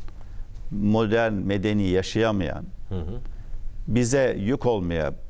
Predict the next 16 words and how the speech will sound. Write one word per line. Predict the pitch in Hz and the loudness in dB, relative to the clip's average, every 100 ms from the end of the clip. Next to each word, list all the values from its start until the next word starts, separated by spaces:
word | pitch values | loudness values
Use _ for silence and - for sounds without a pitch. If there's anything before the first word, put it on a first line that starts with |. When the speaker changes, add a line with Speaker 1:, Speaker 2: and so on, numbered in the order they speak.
| - | -10
Speaker 1:
çalışan, | - 107 95 - 104 | 0 0 0 0 0
hatta | 98 131 - 127 104 | 0 -2 2 0 2
bize | 107 120 | 0 0
gelecekte | 87 110 113 110 123 - 113 | 0 0 2 2 0 0 2
de | 92 | 2
rakip | 101 110 110 | 2 0 0
olabilecek | 107 113 107 92 78 85 - | 2 2 2 0 0 -4 -4
tehlikeli | - 117 117 131 120 127 | 0 2 2 0 2 2
insanlar, | 95 - - - - 117 | 0 -4 -4 -6 -8 -4
tehlikeli | - 104 - 113 92 | 0 0 0 0 2
varlıklar, | 87 107 110 - 117 | 2 2 0 0 0
hatta | 82 - 82 | 0 -2 -2
insan | 92 - 104 | -2 0 0
yerine | 98 85 78 | 0 0 -2
de | 73 | -6
koymuyor. | - 80 71 101 | -4 -4 -4 -4